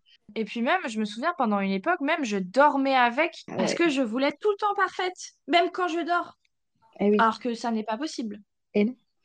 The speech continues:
Speaker 1: Déjà, c'est super mauvais pour la poitrine. Donc,
Speaker 2: C'est
Speaker 1: si
Speaker 2: hyper,
Speaker 1: vous nous
Speaker 2: ouais.
Speaker 1: écoutez, que vous avez vos soutiens-gorge en dormi-, en dormant, pitié, enlevez-les. Il y a rien de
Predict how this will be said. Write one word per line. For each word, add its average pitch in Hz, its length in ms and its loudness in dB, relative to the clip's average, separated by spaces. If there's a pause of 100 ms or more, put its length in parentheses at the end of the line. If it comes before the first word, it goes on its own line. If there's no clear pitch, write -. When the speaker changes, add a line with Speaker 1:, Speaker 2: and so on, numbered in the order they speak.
(440)
Speaker 1:
Déjà, 269 260 2
c'est 233 120 -6
super 339 460 2
mauvais 285 260 0
pour 269 160 -6
la 226 100 2
poitrine. 226 400 -6
Donc, 233 120 2
Speaker 2:
C'est 202 40 6
Speaker 1:
si 208 160 4
Speaker 2:
hyper, 214 140 8
Speaker 1:
vous 185 100 4
nous - 100 2
Speaker 2:
ouais. - 100 4
Speaker 1:
écoutez, - 360 -4
que 226 80 -6
vous 233 180 -4
avez 214 200 0
vos 226 100 -2
soutiens-gorge 247 560 -2
en 233 60 -2
dormi-, 226 400 2
en 226 100 2
dormant, 220 340 2
pitié, 302 520 -2
enlevez-les. 226 420 0
Il 240 80 0
y 214 60 0
a 208 40 2
rien 262 240 0
de 254 160 -2